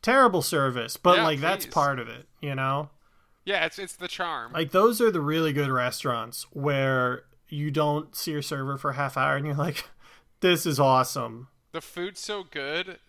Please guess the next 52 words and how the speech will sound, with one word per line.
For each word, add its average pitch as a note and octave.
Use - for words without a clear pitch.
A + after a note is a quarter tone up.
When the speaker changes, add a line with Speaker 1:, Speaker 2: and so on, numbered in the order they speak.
Speaker 2:
that C#3
the C#3+
service C#3+
can C#3+
be C3+
bad. B2
Speaker 1:
Yes, D#3
because D3+
you D#3
know D3+
it's C#3+
worth C3
it. A#2+
You're C#3
just C#3
biding C#3+
your C3
time. B2
You're B2+
just C3
waiting. C3+
You're B2+
just, B2
you're D3
just C3
drooling. C#3
They, B2+
they C3+
have, B2+
they D#3
have C3
drool D3+
buckets C3+
for B2
you. A#2+
It's C#3
just C3+
Speaker 2:
I C#3
could F#3+
see D#3
that C3+
restaurant A#2+
having, A2+
having A2
actual -
Speaker 1:
No, A#2
Speaker 2:
drool -
Speaker 1:
no, B2+
Speaker 2:
buckets. -
Speaker 1:
it's -
not. B2+
Like, C3+